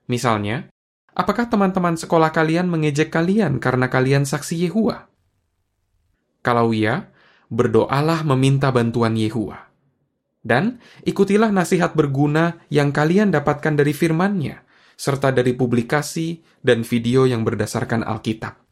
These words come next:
Setiap kali kalian merasakan bantuan Yehua, iman kalian kepadanya akan semakin kuat. Selain itu, kalau saudara-saudari di sidang melihat bahwa kalian mengandalkan Yehua,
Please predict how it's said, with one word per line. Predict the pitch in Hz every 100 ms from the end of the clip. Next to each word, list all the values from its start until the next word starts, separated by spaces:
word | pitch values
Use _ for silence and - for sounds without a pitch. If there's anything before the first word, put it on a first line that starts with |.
| _ _ _ _ _ _ _ _ _ _ _
Setiap | - 123 160 175 185 185
kali | 170 170 180
kalian | 165 151 156 151
merasakan | 147 143 139 185 190 165
bantuan | 147 143 147 139
Yehua, | 131 135 113 110 - _ _ _ _ _ 147
iman | 147 143
kalian | 139 135 139 139
kepadanya | 135 135 127 123 127 127
akan | 131 127
semakin | - 135 135 143
kuat. | 139 151 127 - _ _ _ _ _ _ _ _ _ _ _ _ _
Selain | - 120 113 113
itu, | 110 123 139 - - - _
kalau | 127 113 110
saudara-saudari | 113 113 147 180 165 156 156 156
di | 147
sidang | 156 147 143
melihat | 143 196 226 208
bahwa | - 143 143
kalian | 139 139 139 135
mengandalkan | 135 131 123 165 226 220 147
Yehua, | 131 131 113 110